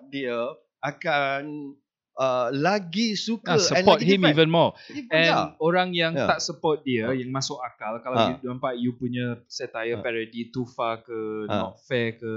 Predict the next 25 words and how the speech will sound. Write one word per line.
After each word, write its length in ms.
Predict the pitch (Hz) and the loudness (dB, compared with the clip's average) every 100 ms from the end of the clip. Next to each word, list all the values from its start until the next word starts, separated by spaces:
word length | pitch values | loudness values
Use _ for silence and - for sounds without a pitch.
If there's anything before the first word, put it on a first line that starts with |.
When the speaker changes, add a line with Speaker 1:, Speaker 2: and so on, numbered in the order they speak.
| 110 | -6
Speaker 2:
like 140 | 110 | -4
you're 160 | 110 - | -6 -4
crazy, 480 | 131 117 110 113 113 | -2 -2 -4 -8 -6
too 220 | 139 123 | -2 -2
left, 460 | 117 120 117 - - | 0 -2 -2 -6 -6
too 140 | 131 | -4
libertad, 580 | 120 120 113 - 120 120 - | -2 -4 -6 -6 -4 -4 -4
that 120 | 139 | 2
you're 220 | 170 180 | 4 6
gonna 240 | 208 240 | 6 6
push 380 | 165 - 208 - | 2 4 4 4
them 340 | - 190 160 110 _ _ - | -2 -4 -4 -10 _ _ -2
to 100 | 170 | 0
Speaker 1:
Yeah. 80 | |
Speaker 2:
the 100 | 123 | 0
Trump 460 | 131 - 160 160 156 | 0 2 2 2 -4
train. 300 | 180 147 101 _ _ _ _ | 0 0 -2 _ _ _ _
Similarly, 680 | - - 151 165 160 160 156 | -6 -2 2 6 6 6 4
ah, 240 | 110 107 139 156 | 4 2 -4 -8
dalam, 260 | 123 123 123 | -8 -6 -2
Speaker 1:
Ah. 300 | 123 95 110 | -2 -2 -4
Speaker 2:
uh, 60 | 110 | -4
keadaan 500 | 135 120 120 120 117 _ _ | -4 -2 -4 -4 -10 _ _
Malaysia, 500 | 120 117 113 107 92 92 _ | -6 -6 -4 -6 -8 -10 _
Speaker 1:
Ah. 240 | - 101 | -10 -8